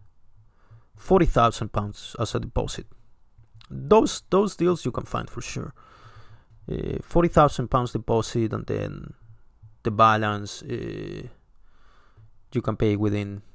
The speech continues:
ten years. So you, you, you can get the option, okay? But with the option contract, the, the difference is the deposit. So it is possible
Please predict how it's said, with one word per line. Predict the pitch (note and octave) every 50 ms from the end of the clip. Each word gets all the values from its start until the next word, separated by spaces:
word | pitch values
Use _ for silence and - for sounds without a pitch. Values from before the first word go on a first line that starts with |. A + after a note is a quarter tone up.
| - - - -
ten | - A2+ G#2+ G#2
years. | G#2+ G#2 G2+ G2+ G#2 - - - - - - _ _ - _ _ - _ - - - A#2 A#2
So | - - B2
you, | A2+ A2 B2 B2 A2+ B2 - - C3
you, | B2+ C3+
you | C#3+ C3 D3+ C#3+
can | D3 C3
get | A#2+ B2 A2
the | A2 A2
option, | A2 A2 - - - - -
okay? | - - - A2
But | A2 A2+ A#2+ A2+ - - - - - - - - - - - - - - -
with | B2+ B2 C#3
the | C#3 D3
option | D#3+ F3+ - - A3+ G#3+
contract, | - - F#3 F3+ E3+ - G3 F#3+ F3+ - - -
the, | B2 A2 A#2 - -
the | C3 C3 B2 A#2+ A#2 A#2 A#2 A2+ A2+
difference | A2 - - D#3 E3 - - F#3+ F3+ -
is | C#3 A#2
the | - B2+
deposit. | A#2 A#2 A2 - C3 B2+ - - B2+ A#2 - - - -
So | - - - B2 - -
it | C#3 C#3
is | F3+ G#3 A#3 -
possible | - - - F3+ G3 - - - A2+ G#2+ G#2+ G#2+ A#2+ C#3